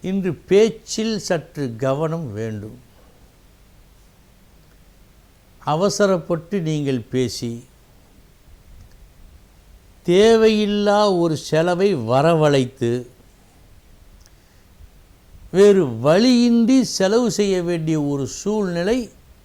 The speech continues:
உருவாகலாம். பேச்சில் கவனம்.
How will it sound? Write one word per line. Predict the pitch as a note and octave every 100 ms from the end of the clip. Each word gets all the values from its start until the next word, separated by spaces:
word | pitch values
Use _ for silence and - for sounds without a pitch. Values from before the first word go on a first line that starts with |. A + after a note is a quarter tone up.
| A#2
உருவாகலாம். | B2+ A#2+ G#2+ F#2+ E2 D#2+ D2+ D2+ D2+ D2 _ _ _ _ - - - _ _ _ _ _ - _ _ _ _ _ _ _ - - -
பேச்சில் | D#3+ D#3+ - E3+ D#3
கவனம். | - D#2+ D#2 D#2+ -